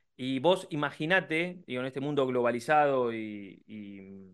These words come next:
con un marketing a pleno, digo, la plata que por ahí perdés por imagen, ¿no? Por, porque la imagen de tu escudería tenga este tipo que está manchado con una historia extramatrimonial, porque vos por ahí en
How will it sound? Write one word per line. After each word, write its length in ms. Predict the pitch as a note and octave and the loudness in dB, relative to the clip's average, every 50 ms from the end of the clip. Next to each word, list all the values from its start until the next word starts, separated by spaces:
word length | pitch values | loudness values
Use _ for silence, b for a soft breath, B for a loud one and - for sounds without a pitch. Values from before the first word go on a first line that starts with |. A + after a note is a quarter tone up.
| F2+ _ _ _ _ _ | -20 _ _ _ _ _
con 160 | G2+ G#2+ A2 | -10 -8 -6
un 180 | A#2+ B2+ B2 A#2+ | -4 -2 0 2
marketing 440 | B2+ C3 C3+ A#2+ B2 A2 A#2+ A#2 | 2 2 2 2 -2 -4 -4 -4
a 120 | A2+ G#2+ G#2+ | -4 -4 -4
pleno, 440 | B2+ C3 C#3 C#3 C#3 C3 B2+ A#2 A2+ | 0 2 4 4 4 4 2 0 0
digo, 280 | A2+ A#2 A#2+ A#2+ A#2 - | -2 -2 -2 -4 -4 0
la 180 | C#3 C#3 C3 - | 2 2 4 6
plata 240 | D#3+ E3+ D#3+ - | 4 4 6 6
que 80 | E3 D3+ | 4 6
por 120 | A#2+ C#3 | 4 2
ahí 80 | D#3+ F3 | 2 2
perdés 580 | F3 - D#3 D3 C#3 D#3+ F3 F#3+ F#3 - - _ _ _ | 4 4 4 6 8 6 6 4 2 -2 -12 _ _ _
por 180 | - D3+ C3+ C3+ | 4 4 4 4
imagen, 480 | C3 C3+ F3+ F#3 - - C3+ A#2 A2+ B2 | 4 6 6 6 4 4 -2 -6 -4 -2
¿no? 300 | C#3 D#3 F3+ F#3 F3 - | 0 0 0 -2 -2 -4
Por, 320 | B2+ B2 A#2+ B2 A#2+ - _ _ _ _ _ _ _ _ _ | -4 -4 -4 -4 -8 -12 _ _ _ _ _ _ _ _ _
porque 240 | - B2 A2+ C3 C#3 | -2 0 0 2 2
la 80 | C#3 C3+ | 4 4
imagen 420 | C#3 C#3 E3 F3+ F3 F3 E3 D3+ | 4 4 4 4 4 4 2 2
de 120 | D3 D3 | 2 2
tu 100 | - D3+ | 2 0
escudería 460 | C3+ - - E3 D#3 D3+ E3 F#3+ F3+ C3+ | 0 0 2 4 4 6 6 6 6 6
tenga 180 | D#3+ E3 D#3+ | 6 4 4
este 160 | D3+ - D#3 | 2 2 0
tipo 480 | C3+ E3+ F#3 F3+ F3+ F#3 F#3 G3+ F#3+ b b b b b | -2 0 -2 0 2 2 2 2 2 b b b b b
que 80 | - B2+ | -12 -12
está 180 | A#2 - F3 F3 | 2 4 4 4
manchado 420 | F#3 E3+ D#3 C#3+ - F3 F#3+ F#3+ | 6 4 2 4 6 6 8 8
con 100 | D#3+ D#3 | 6 4
una 80 | D#3+ D#3+ | 4 2
historia 500 | D3+ - F3+ F3 F3+ F#3 F#3 F#3+ F#3 F3+ b b b | 2 4 4 4 6 6 6 4 4 2 b b b
extramatrimonial, 760 | - E3+ F#3+ F#3+ - F3+ D#3 C3+ C3+ D3 F3 A#3 B3+ G3 D3 | 4 4 4 6 6 4 4 4 2 2 4 8 8 8 8
porque 160 | C3+ C3+ C#3 | 8 4 6
vos 180 | G3 B3 A3 D3+ | 8 8 8 6
por 140 | C#3+ C#3 E3 | 4 2 2
ahí 100 | G#3 F3+ | 2 0
en 180 | C#3 C3 b | 0 -2 b